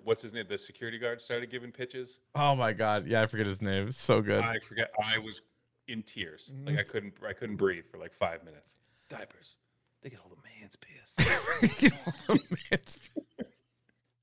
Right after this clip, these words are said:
Speaker 2: The
Speaker 1: I don't
Speaker 2: show's
Speaker 1: think that we have an account for just diapers.
Speaker 2: <laughs>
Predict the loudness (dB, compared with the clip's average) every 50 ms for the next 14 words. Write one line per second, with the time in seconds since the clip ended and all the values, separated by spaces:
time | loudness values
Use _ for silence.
0 | _ _ -16 -14 -14 -14 -14 -16 -18 -18 -6 0 4 6 6 8 8 8 6 6
1 | 4 2 4 4 4 2 2 -2 -6 -2 2 2 2 2 2 -6 _ -12 -12 -10
2 | -8 -8 -10 -10 _ _ _ _ _ -2 0 2 2 0 -2 -6 -12 -4 0 2
3 | 2